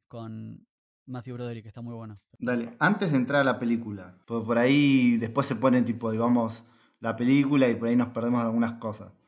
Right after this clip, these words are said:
Speaker 2: Porque la película esta
Speaker 1: Sí.
Speaker 2: tiene como muchas cosas extra que pasaron después de esta película que son muy graciosas. Y una es la serie de televisión. No sé si pudieron ver algo de eso.
Speaker 1: No, yo leí que nunca, que quisieron hacerla, pero que no s-, no se hizo.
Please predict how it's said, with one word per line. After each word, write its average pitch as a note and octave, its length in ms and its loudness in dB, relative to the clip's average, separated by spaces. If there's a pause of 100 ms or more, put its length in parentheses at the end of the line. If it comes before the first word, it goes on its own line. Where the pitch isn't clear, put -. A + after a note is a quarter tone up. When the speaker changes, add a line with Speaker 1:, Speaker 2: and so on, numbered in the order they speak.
(260)
Speaker 2:
Porque A#2+ 140 2
la A#2+ 120 2
película F3 280 0
esta F#3 160 0
Speaker 1:
Sí. C#3 60 -4
Speaker 2:
tiene D#3 180 2
como B2 240 2
muchas C#3+ 420 0 (100)
cosas C#3+ 380 -2
extra C#3 460 0
que A2 100 -6
pasaron B2 720 2
después A2+ 360 0
de C3 60 2
esta A#2 180 -2
película B2+ 340 0
que A2 80 -2
son A2+ 160 -2
muy A#2+ 140 2
graciosas. G#2+ 500 -4 (420)
Y B2 80 2
una D3+ 240 6
es E3 220 -4
la A2+ 180 -4
serie C#3 300 2
de G#2 60 -4
televisión. G#2 760 -6
No A2+ 80 -8
sé C3 140 -6
si A#2+ 80 -6
pudieron A2+ 300 0
ver A2 100 -2
algo G#2+ 200 -2
de G2+ 120 -8
eso. F#2+ 100 -18 (220)
Speaker 1:
No, F#3 160 -10
yo G#3+ 160 -6
leí E3 140 -8
que D#3 120 -6
nunca, E3+ 340 -6 (140)
que D3 160 -12
quisieron F#3 500 -4
hacerla, F#3 460 -6
pero C3 220 -8
que A#2+ 80 -8
no B2 100 -6
s-, - 320 -6
no B2+ 80 -6
se B2 140 -8
hizo. C3 400 -6